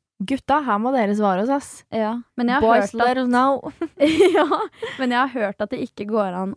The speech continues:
Speaker 2: å, liksom, hvis du har sex, da,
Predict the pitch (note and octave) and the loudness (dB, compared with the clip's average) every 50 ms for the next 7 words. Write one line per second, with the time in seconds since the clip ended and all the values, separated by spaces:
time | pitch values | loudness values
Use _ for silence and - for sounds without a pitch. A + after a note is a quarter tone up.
0 | E4+ - G3 F#3+ F#3 F#3 F#3 F#3+ G3 C4+ D4 _ _ _ _ _ _ _ _ _ | -8 -8 -6 -4 -4 -2 -2 -4 -4 -6 -10 _ _ _ _ _ _ _ _ _
1 | _ - A3 G#3+ - G#3+ F#3+ F#3+ F#3 F#3+ F#3+ F#3+ F#3+ F#3 - _ _ _ _ _ | _ -6 -4 -2 -2 0 0 0 -2 -2 -2 -2 -4 -6 -6 _ _ _ _ _
2 | _ _ _ _ _ _ _ _ _ _ _ _ _ _ _ _ _ _ _ _ | _ _ _ _ _ _ _ _ _ _ _ _ _ _ _ _ _ _ _ _
3 | _ - G3+ A3+ A3 - - A3+ G3+ G#3+ G3+ G3 - G3+ G3 - - - - A3 | _ -4 -2 -2 -2 0 -2 -2 0 0 -2 -2 -4 -6 -8 -8 -10 -8 -8 -8